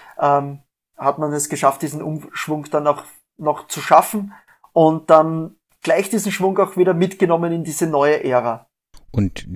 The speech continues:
Speaker 2: die begann ja gleich positiv mit einer Herbstmeisterschaft in der Saison zweitausendsieben acht und wurde dann nach elf Jahren ohne Titel damit gekrönt, dass man, äh, zweitausendzehn wieder Pokalsieger wurde. Was, ja, wer, wer, wer sind die,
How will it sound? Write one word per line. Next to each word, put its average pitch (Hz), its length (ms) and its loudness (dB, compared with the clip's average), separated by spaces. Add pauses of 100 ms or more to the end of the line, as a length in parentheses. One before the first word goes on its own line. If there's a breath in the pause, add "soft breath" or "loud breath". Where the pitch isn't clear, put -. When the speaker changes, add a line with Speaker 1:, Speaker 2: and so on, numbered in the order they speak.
(140)
Speaker 2:
die 117 280 4
begann 104 440 0
ja 139 140 4
gleich 123 420 0
positiv 117 600 2
mit 107 140 2
einer 107 120 4
Herbstmeisterschaft 123 880 0
in 120 60 0
der 104 100 2
Saison 113 300 2
zweitausendsieben 107 920 0
acht - 420 -4
und 107 280 0 (460 loud breath)
wurde 107 240 2
dann 101 200 2
nach 101 180 2
elf 110 280 2
Jahren 104 280 2
ohne 120 400 2
Titel 107 440 2 (440 loud breath)
damit 98 280 2
gekrönt, 104 460 0
dass 95 120 0
man, 95 340 2
äh, 95 240 -6
zweitausendzehn 92 1000 0
wieder 90 400 -2
Pokalsieger 90 720 -2
wurde. 90 300 -6
Was, - 280 -2 (720 loud breath)
ja, - 200 -2
wer, - 240 -2
wer, 98 280 2
wer 113 180 4
sind 117 300 0
die, 101 420 4